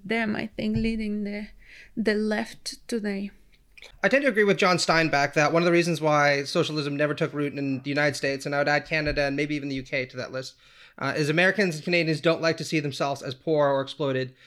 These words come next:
Speaker 2: They like to see themselves as temporarily embarrassed millionaires.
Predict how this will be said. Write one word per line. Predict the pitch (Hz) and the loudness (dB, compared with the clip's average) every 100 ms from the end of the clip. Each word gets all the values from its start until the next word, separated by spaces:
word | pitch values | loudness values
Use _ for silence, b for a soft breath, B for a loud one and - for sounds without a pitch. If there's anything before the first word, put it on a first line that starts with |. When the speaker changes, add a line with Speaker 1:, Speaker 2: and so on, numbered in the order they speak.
| b | b
Speaker 2:
They | - | -2
like | 156 160 | 0 0
to | 151 | 0
see | 170 | 0
themselves | 156 170 151 135 | 0 0 0 0
as | 139 131 | -4 -4
temporarily | - 185 196 185 180 | -4 0 2 4 2
embarrassed | 160 147 151 143 143 | 2 2 2 2 -2
millionaires. | 143 135 123 117 - - | -4 -4 -6 -10 -14 -18